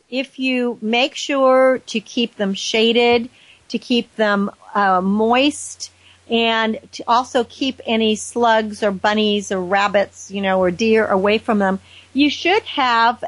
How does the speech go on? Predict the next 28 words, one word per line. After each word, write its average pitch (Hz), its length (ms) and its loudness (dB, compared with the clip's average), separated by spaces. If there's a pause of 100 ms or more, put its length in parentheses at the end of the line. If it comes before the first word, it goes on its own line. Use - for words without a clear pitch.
a 233 220 2
good 214 420 2
fall 185 380 2
harvest. 330 640 0
And 226 300 0 (360)
with 277 140 0
a 285 60 2
little 311 340 0
effort 269 520 0 (180)
just 254 300 -2
this 254 140 -4
summer, 254 640 0
you'll 285 280 -2
have 277 280 0
a 294 80 2
really 220 640 -2
splendid 240 760 0 (420)
bushel 277 580 2
of 220 100 0
vegetables 254 1000 -2
and 214 220 -6
flowers 220 580 0
in 208 200 -4
the 214 80 -6
fall, 320 360 2
'cause - 240 -6
cool 285 320 0
loving, 233 440 2